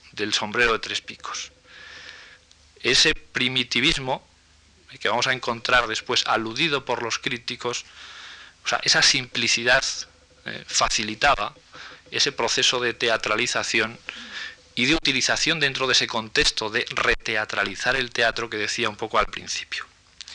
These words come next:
Pero, en realidad, lo mismo ocurrió con muchos otros, eh, en muchos otros casos del arte de vanguardia, una de cuyas claves, a veces ignorada o menospreciada, es precisamente este buceo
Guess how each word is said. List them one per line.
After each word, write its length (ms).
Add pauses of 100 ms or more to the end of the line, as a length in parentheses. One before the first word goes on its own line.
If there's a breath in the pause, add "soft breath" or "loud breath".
(540 loud breath)
Pero, 280
en 120
realidad, 520 (320)
lo 240
mismo 280
ocurrió 440
con 160
muchos 380
otros, 580 (600 loud breath)
eh, 920
en 140
muchos 300
otros 280
casos 360
del 140
arte 240
de 80
vanguardia, 640 (420)
una 260
de 120
cuyas 340
claves, 600 (180)
a 100
veces 300
ignorada 440
o 40
menospreciada, 800 (760 loud breath)
es 180
precisamente 640
este 260
buceo 600